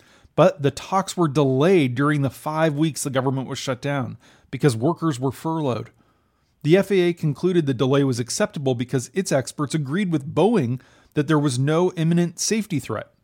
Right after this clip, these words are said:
according to the Wall Street Journal. U S aviation regulators are now expected to mandate the change by the end of April. And that's the big idea. Here are three other headlines that should be on your radar.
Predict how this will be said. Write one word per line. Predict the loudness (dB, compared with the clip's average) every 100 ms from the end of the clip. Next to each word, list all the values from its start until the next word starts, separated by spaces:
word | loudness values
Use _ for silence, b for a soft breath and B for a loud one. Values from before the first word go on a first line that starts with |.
| _
according | -6 -2 -2
to | 0
the | 0
Wall | 0 -2
Street | -4 -8
Journal. | -4 -4 -4 -10 b b b b b
U | 2 6
S | 6 4 -2
aviation | 0 2 0 0 -2
regulators | -2 0 0 0 -2 -2
are | -2
now | 0
expected | -2 -2 -4 -2 -4
to | -2
mandate | 0 2 2 2 0 -4
the | -10
change | -10 -8 -8 -10 b b b
by | -2
the | -2 0
end | 0 0 -4 -12 _
of | -2 -2
April. | 0 -2 -2 -10 -12 _ _ _ _ _ _ _ _ _ _
And | 0
that's | 2 0 -2
the | -4 0
big | 2 2
idea. | 0 0 -2 -4 -12 _ _ _
Here | 4 6
are | 6 4
three | 2 -2
other | 2 2 4
headlines | 2 -2 -2 0 0
that | -2
should | -2 -4
be | -2
on | 0
your | 0 0
radar. | 0 0 -2